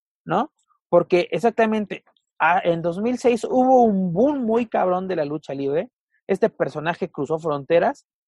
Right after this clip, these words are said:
pero ahí quedó. ¿Por qué? Porque no supo aprovechar las oportunidades que se le puso, le pusieron enfrente. Y este par de hermanos están aprovechando una y otra vez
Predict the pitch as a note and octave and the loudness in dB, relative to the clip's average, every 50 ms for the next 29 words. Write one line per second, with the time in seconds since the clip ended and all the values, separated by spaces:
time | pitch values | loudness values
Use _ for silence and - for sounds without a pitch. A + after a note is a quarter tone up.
0 | _ - - - - E3+ G3 A3 A#3+ - - A#3 A3 A#3 A#3+ A3 - _ _ _ | _ -20 -16 -6 -2 2 2 2 2 0 0 0 2 2 0 0 -2 _ _ _
1 | _ _ _ _ _ _ _ _ - - - G#3+ B3+ - _ _ _ - - E3 | _ _ _ _ _ _ _ _ -12 -8 -8 -8 -10 -10 _ _ _ -6 -4 -4
2 | D#3 D3 - D3+ C3+ C3+ C#3 C#3 C3+ - _ - D#3 F3 G3+ G#3 - _ - A3+ | -4 -2 -4 -8 -8 -8 -8 -10 -10 -12 _ -6 -2 -2 0 -2 -2 _ 0 2
3 | A3+ G#3+ - F#3+ E3 D3+ C#3 - - - D#3 E3 F3+ G3 - - D#3+ - - C#3 | 2 2 0 -4 -4 -4 -4 -8 -4 -4 -2 0 0 -2 -2 -4 -10 -14 -16 -18
4 | - - C#3 C#3 C#3 C#3 - _ C3+ - D3 C#3 C#3 - - E3 E3+ D#3 E3 E3 | -16 -14 -12 -10 -10 -12 -12 _ -14 -14 -12 -12 -12 -12 -12 -12 -12 -12 -12 -18
5 | _ _ _ _ _ _ - C3+ - - B2+ C#3+ C#3 C#3 C3+ C3+ B2+ B2 B2+ C3 | _ _ _ _ _ _ -10 -10 -10 -10 -12 -10 -10 -10 -10 -12 -12 -12 -10 -10
6 | B2+ A#2+ _ _ _ _ - _ _ _ _ _ - C#3 D3+ D#3+ - - D#3 - | -10 -12 _ _ _ _ -20 _ _ _ _ _ -4 -2 -2 -2 -2 -4 -6 -4
7 | _ D#3 D3+ D3 C#3 C3+ C3+ C#3 D3 E3 G3 G#3+ A3 A#3+ C#4+ - _ _ _ _ | _ 0 0 0 2 0 -2 -2 -2 -4 -6 -4 -4 -6 -8 -12 _ _ _ _
8 | _ _ _ F3+ F3 F3+ F3 - D3+ C#3 - - E3+ E3+ E3 - - _ _ _ | _ _ _ -4 -4 -4 -4 -4 -6 -8 -6 -8 -6 -4 -4 -4 -4 _ _ _
9 | _ G#3 A3+ B3 C4 B3+ B3 A#3+ A3+ G3+ G3 G3+ G#3 G#3 - G#3+ E3+ E3 E3+ G3 | _ -4 -2 -2 -2 -2 -2 -2 -2 -2 -2 -2 -2 -2 0 0 2 2 2 2
10 | B3 G4 - _ _ _ | 0 -2 -4 _ _ _